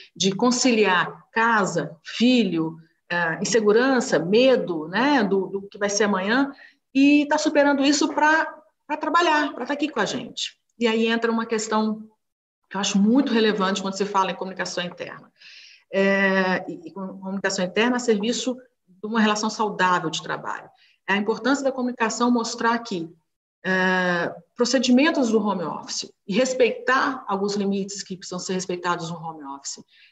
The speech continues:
né? Então, na minha equipe, logo no começo surgiu uma situação de,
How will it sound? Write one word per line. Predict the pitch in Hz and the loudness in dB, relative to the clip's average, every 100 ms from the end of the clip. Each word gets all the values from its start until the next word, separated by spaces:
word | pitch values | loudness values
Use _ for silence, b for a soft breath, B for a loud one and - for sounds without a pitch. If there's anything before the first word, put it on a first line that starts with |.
| b | b
né? | 185 240 - B B | -2 -2 -4 B B
Então, | 190 196 220 | -8 0 2
na | 220 | 2
minha | 220 214 | 2 2
equipe, | 214 226 233 | 2 0 2
logo | 202 240 254 | 2 2 2
no | 240 | 0
começo | - 208 220 - | -2 0 2 2
surgiu | - 208 196 220 | 0 0 2 2
uma | 220 | 0
situação | - 214 214 220 220 | 0 0 0 0 2
de, | 214 | 2